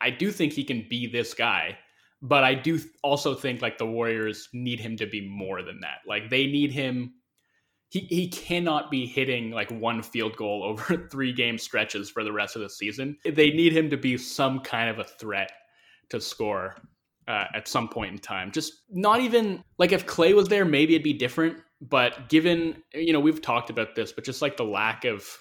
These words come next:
shooting and playmaking and scoring acumen on the rest of the roster, the lack of self-creation on the rest of the roster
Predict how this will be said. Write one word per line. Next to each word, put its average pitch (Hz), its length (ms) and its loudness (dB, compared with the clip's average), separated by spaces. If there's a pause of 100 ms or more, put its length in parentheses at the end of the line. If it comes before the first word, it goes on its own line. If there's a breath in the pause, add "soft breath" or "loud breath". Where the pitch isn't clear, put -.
(1040)
shooting 123 600 2
and 101 300 -6 (840)
playmaking 110 1000 2
and 95 340 -6 (540)
scoring 113 720 -2
acumen 120 640 -2
on 113 160 -8
the 101 80 -6
rest 104 300 -4
of 127 100 -6
the 127 80 -4
roster, 127 680 -4 (500 soft breath)
the 131 80 2
lack 123 240 4
of 127 120 -4
self-creation 123 840 -2
on 120 140 -4
the 117 80 -4
rest 117 220 -2
of 131 40 -10
the 120 80 0
roster 117 600 -4